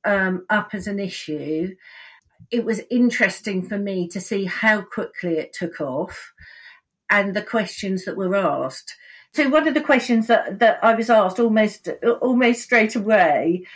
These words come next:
when someone talked to me about having a C N S day was, "What, what does a C N S do?"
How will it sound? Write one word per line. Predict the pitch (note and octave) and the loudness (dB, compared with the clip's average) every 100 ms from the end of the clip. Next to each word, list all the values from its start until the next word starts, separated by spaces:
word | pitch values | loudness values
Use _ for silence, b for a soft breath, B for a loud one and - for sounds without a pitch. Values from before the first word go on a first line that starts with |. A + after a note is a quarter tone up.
| B - | B 0
when | G#3+ G#3+ | 2 2
someone | - G#3 G#3+ G3+ F#3+ - | 0 0 2 -2 -6 -8
talked | B3+ A#3 - | -4 -4 -4
to | G3+ | -8
me | F3+ E3+ | -4 -4
about | D3+ E3+ D3 - b _ - | -2 0 0 -4 b _ -2
having | F#3+ F3+ F3 | 0 2 2
a | E3+ | 0
C | - F3+ | 0 0
N | F3 | 0
S | F3 E3+ | 0 -2
day | - D3+ D3+ | -2 0 0
was, | F3 F3+ | -4 -4
"What, | G3 F3 - | -4 -4 -6
what | G3 F#3 | -6 -4
does | F#3+ F#3 | -4 -6
a | |
C | F3+ F#3+ | -6 -4
N | F3+ F3+ | -2 -2
S | F3 - | -4 -4
do?" | G3+ E3+ C3+ C#3+ | -2 0 -2 -8